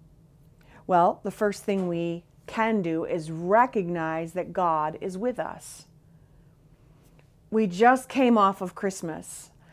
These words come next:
and we sang songs about Emmanuel, and I posted posts about Emmanuel, God with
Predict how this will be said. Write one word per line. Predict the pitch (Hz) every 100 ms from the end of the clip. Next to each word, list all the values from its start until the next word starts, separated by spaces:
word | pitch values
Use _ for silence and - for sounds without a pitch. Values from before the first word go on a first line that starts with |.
| -
and | 220
we | 233
sang | 226 - 247 233
songs | 226 240 247 233 190 185
about | 190 196 196
Emmanuel, | 196 202 220 226 220 196 170 170 170
and | 190
I | 196
posted | 196 254 254 254 254 202
posts | - 262 254 233
about | 190 196 196
Emmanuel, | 196 202 214 240 247 208 185 165
God | 170 220 220 226 220 233
with | - 190 240 240 208